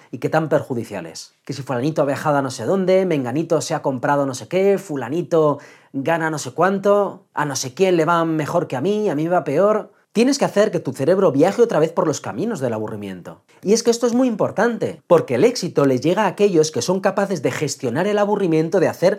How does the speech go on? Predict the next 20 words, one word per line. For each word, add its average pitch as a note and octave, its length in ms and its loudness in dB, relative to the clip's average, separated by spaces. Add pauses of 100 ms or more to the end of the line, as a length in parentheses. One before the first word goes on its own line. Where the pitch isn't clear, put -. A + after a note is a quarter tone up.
(140)
lo D3+ 220 4
que D#3 100 -4
tienen G#3+ 320 0
que F3+ 80 -2
hacer D#3+ 280 -2
para D3+ 220 2
llegar A#2 340 2
a G#3 60 2
donde G2+ 240 -2
quieren F#2+ 260 -8
llegar. E2+ 380 -10
Son B3 240 2
aquellos E3+ 460 4
que B2 120 -6
no D3+ 160 0
se G3+ 140 -2
esconden F3+ 480 0
en G#2+ 140 -8
dopamina C3 420 -2
barata B2+ 540 0